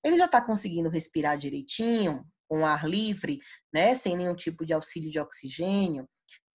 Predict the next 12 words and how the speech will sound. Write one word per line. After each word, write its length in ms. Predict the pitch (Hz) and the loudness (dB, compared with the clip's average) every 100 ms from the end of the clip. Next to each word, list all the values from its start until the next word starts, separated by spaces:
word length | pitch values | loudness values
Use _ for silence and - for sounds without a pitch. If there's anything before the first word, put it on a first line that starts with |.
| _ | _
Então, 520 | 175 175 175 170 196 | -2 0 -2 2 2
em 120 | 233 | 6
ar 180 | 208 190 | 6 6
ambiente, 640 | 190 180 175 156 151 156 - | 4 0 -2 0 -2 -6 -4
como 140 | 208 | 0
é 60 | 262 | 0
que 100 | - | 0
tá 140 | - 214 | 4 4
essa 240 | 202 202 | 4 -4
saturação 540 | 196 190 190 175 - 170 | -2 -4 0 -2 -2 -4
de 80 | |
oxigênio? 680 | 165 165 165 151 143 135 208 | -4 -6 -10 -8 -10 -10 -14